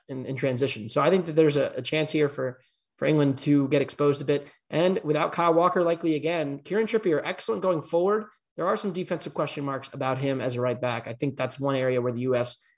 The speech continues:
uh, may be able to get at England here. So I like both teams to score. Yes, I do agree with B J that England is likely to win this, and I think the line's about right.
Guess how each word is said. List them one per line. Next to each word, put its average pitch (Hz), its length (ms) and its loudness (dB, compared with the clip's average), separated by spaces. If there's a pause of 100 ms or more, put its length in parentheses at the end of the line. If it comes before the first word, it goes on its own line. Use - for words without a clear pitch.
(200)
uh, 131 120 -4
may 135 100 0
be 131 120 0
able 127 120 0
to 127 60 -2
get 123 140 0
at 123 80 0
England 120 260 -4
here. 113 200 -8
So 127 340 0 (420)
I 139 100 0
like 156 380 4
both 147 240 0
teams 143 180 0
to 127 40 -2
score. 143 180 0
Yes, 147 340 2
I 147 60 -6
do 165 360 2
agree 147 220 0
with 160 120 0
B 165 120 2
J 175 160 -2
that 143 220 -4
England 147 240 -4
is 131 80 -8
likely 139 180 -4
to 135 80 -2
win 160 160 -4
this, - 240 -10
and 127 160 -6
I 127 60 -2
think 127 160 -4
the 131 80 2
line's 135 240 2
about 135 200 2
right. 156 280 2